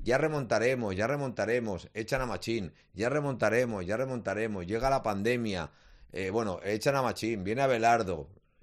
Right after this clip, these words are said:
ya remontaremos, llega la pandemia, ya remontaremos", y al final, ¿dónde estamos? En segunda división. El "ya remontaremos", el "ya vendrán los resultados", es la mentira más grande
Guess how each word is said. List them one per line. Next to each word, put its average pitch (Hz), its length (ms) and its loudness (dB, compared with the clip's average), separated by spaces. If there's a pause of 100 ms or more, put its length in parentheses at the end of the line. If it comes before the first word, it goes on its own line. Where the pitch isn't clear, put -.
ya 90 260 -2
remontaremos, 117 680 0
llega 123 180 2
la 139 100 4
pandemia, 104 600 -2
ya 98 160 -2
remontaremos", 113 720 -2
y - 40 -4
al 82 80 -4
final, 127 340 0
¿dónde 117 220 -4
estamos? 107 500 -2 (260)
En 87 120 -6
segunda 92 340 -4
división. 71 420 -8 (1900)
El 120 180 0
"ya 151 140 10
remontaremos", 151 840 6
el 104 120 0
"ya 135 120 4
vendrán 175 280 6
los 135 100 6
resultados", 95 840 2 (720)
es 131 180 0
la 139 140 6
mentira 113 580 6
más 143 240 6
grande 139 580 4